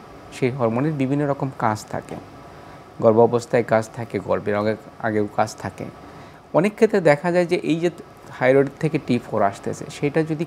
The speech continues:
কম আসে, অর্থাৎ মাত্রায় যদি কম আসে, তাহলে আমরা যে রোগটা হয় তাকে বলি হাইপোথাইরয়েডিজম। আবার যখন এই যে টি ফোর হরমোনটা,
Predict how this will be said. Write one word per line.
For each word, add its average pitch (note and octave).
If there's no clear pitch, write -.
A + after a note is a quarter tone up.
কম F#3+
আসে, G#2+
অর্থাৎ C#3
মাত্রায় B2+
যদি D3
কম A2
আসে, A2
তাহলে C#3+
আমরা C#3+
যে A#2
রোগটা A#2
হয় C#3
তাকে -
বলি A#2
হাইপোথাইরয়েডিজম। A#2
আবার C#3
যখন E3
এই F#3
যে F3+
টি D#3+
ফোর F3
হরমোনটা, A#2+